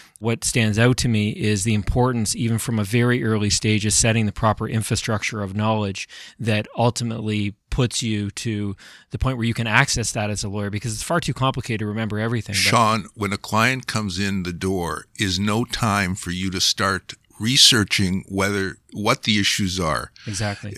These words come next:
Speaker 2: Okay, you know the famous proverb, "Chance favors the prepared mind." When a client came in the door, I ha-, already had a database of knowledge, and I understood that that was what you had to do.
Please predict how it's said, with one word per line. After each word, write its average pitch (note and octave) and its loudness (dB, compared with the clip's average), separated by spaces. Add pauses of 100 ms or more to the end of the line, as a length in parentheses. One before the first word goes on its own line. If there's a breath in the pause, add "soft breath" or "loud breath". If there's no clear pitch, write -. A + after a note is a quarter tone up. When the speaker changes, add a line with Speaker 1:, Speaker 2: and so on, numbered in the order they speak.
Speaker 2:
Okay, E2+ 2
you F#2 0
know G#2 0 (100)
the - -12
famous G2 -2
proverb, F#2 0
"Chance - 0
favors F#2+ 0
the - -6
prepared F2+ -2
mind." F2 -2 (480 loud breath)
When G2 -2
a F2+ 0
client B2+ 0
came G#2 0
in A2+ 0
the A2 0
door, E2 -4 (120)
I A2 6
ha-, - 8 (120)
already G2+ 2
had A2 0
a G2+ 0
database F#2+ 0
of F2+ -8
knowledge, G2 -4 (800)
and G#2+ 4
I G#2+ 4
understood C#3+ 4
that G2+ -2
that A2 0
was A2+ -2
what G2 -6
you F#2+ -6
had E2+ -6
to F2 -6
do. B2 -4